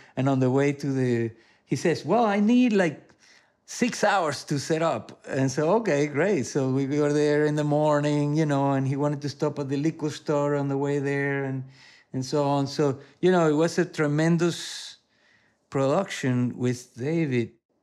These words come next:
I mean, these are what I remember most about this is the,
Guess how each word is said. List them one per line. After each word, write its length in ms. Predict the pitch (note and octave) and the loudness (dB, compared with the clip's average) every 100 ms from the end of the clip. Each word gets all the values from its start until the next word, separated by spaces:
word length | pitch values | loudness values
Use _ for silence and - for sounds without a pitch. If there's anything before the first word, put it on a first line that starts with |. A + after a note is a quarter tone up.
| _ _ _ - | _ _ _ -8
I 40 | |
mean, 180 | C#3+ D#3+ | -4 0
these 180 | F#3+ G3 | 0 0
are 100 | E3 C3+ | -4 -2
what 180 | C3+ | -2
I 80 | C3+ | 0
remember 800 | C3+ D3+ D3 D#3+ D#3 B2 A2+ A#2 | -2 -2 0 0 0 0 -2 -4
most 460 | - B2+ C3+ C3+ - | -6 -2 -2 -2 -4
about 480 | A2+ A2 G#2+ G#2 - _ _ _ _ G#2+ | -4 -4 -4 -8 -14 _ _ _ _ -8
this 300 | B2 B2+ - _ _ _ - | -4 -4 -6 _ _ _ -4
is 360 | A#2+ - - - A#2 | -4 -4 -18 -20 -8
the, 220 | B2+ A2+ | -4 -4